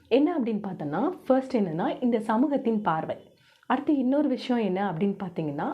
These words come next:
அனுசரித்தல். அடுத்தது நுகர்தல். இன்னொன்னு நம்மளோட கற்றல் திறன்.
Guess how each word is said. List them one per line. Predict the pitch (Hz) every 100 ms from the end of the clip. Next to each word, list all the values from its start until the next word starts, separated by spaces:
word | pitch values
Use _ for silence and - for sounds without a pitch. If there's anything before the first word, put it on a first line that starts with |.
| -
அனுசரித்தல். | 214 285 370 - 170 170 156 - - - - _
அடுத்தது | 269 403 311 208
நுகர்தல். | 302 208 175 233 190 139 - - - _ _ _ _ _ -
இன்னொன்னு | 269 285 226 285 233
நம்மளோட | 196 254 302 202 269
கற்றல் | 220 180 - 214
திறன். | 208 190